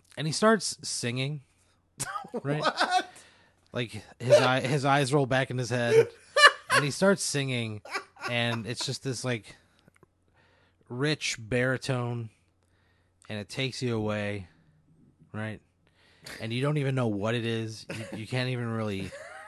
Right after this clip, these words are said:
Speaker 1: hear it. You just feel it, you know?
Speaker 2: So the ghost is singing to me
Speaker 1: Yeah.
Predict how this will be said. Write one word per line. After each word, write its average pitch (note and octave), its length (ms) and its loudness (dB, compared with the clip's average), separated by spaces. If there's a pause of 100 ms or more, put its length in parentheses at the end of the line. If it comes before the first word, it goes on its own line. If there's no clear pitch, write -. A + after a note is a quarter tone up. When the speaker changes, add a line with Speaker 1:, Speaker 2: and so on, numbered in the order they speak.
(180)
Speaker 1:
hear B2 260 0
it. A#2 100 -2
You A2 140 -6
just A2 240 -6
feel A2+ 380 -2
it, B2 80 -8 (1600)
you B2+ 120 -6
know? C3 240 -8 (1500)
Speaker 2:
So C4 80 -16
the A#3 100 -4
ghost F#3 420 -4
is F#3 100 -14
singing D3 320 -8
to C3+ 60 -8
me C3+ 320 -12
Speaker 1:
Yeah. G2 260 -4